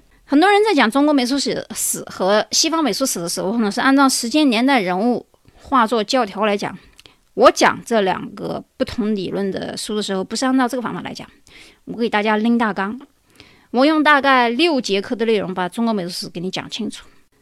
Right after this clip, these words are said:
再用五到六节课的时间把西方美术史给你拎一完。但是我讲中国美术史和西方美术史的时候，会用两本不同的书，一个是中国的中文版本，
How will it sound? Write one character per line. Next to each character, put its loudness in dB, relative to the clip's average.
再 4
用 4
五 -4
到 2
六 2
节 0
课 -6
的 -4
时 -4
间 0
把 -2
西 -2
方 6
美 2
术 -6
史 -10
给 -10
你 -6
拎 -4
一 -4
完。 -4
但 6
是 0
我 2
讲 2
中 0
国 2
美 0
术 -6
史 -2
和 0
西 0
方 4
美 2
术 -4
史 -2
的 -4
时 -4
候， -4
会 -4
用 2
两 0
本 -4
不 -4
同 -4
的 0
书， -6
一 0
个 4
是 0
中 -8
国 2
的 0
中 -4
文 0
版 -6
本， -12